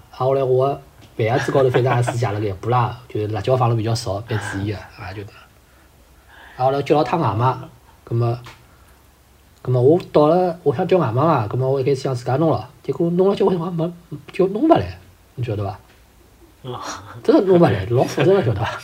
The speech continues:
Speaker 2: <laughs> 小，小八子精神。
Speaker 1: 哎，对，就是，
Speaker 2: 弄勿来。
Speaker 1: 就是，真的弄勿来。啊，后来阿拉两个，一个大学同学讲：“啊，侬勿要弄了，侬勿要弄了，我帮忙电视广播电。”好，搿伊帮我买了个物事进来。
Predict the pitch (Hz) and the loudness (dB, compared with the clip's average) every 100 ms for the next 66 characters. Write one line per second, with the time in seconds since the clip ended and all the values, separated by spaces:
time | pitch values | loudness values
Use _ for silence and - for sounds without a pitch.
0 | - 156 - - 165 160 165 156 139 147 | -6 -6 -6 0 4 8 8 6 2 -2
1 | 143 123 113 - - - - - - 175 | 0 0 -4 -8 -18 -20 -20 -16 -4 -2
2 | - 180 196 156 185 185 160 147 143 135 | 6 8 8 8 4 4 6 6 6 4
3 | - 196 370 381 214 151 117 104 - 165 | 2 4 8 10 10 6 2 -2 2 4
4 | 170 165 - 143 156 151 - 131 123 135 | 4 2 -2 0 0 -2 -4 -2 0 2
5 | 147 143 113 127 113 117 120 127 127 147 | 2 4 4 4 2 0 2 4 4 4
6 | 120 107 131 131 101 120 120 101 117 101 | 2 2 2 2 2 4 4 2 -2 -2
7 | 117 110 110 95 - - - - - 92 | -2 -2 -2 -4 -8 -16 -20 -14 -10 -10
8 | - - - 101 - 120 117 120 120 98 | -12 -20 -8 -6 -2 -2 0 0 0 -2
9 | 110 - 135 117 101 120 101 | -6 -8 -10 -8 -10 -10 -10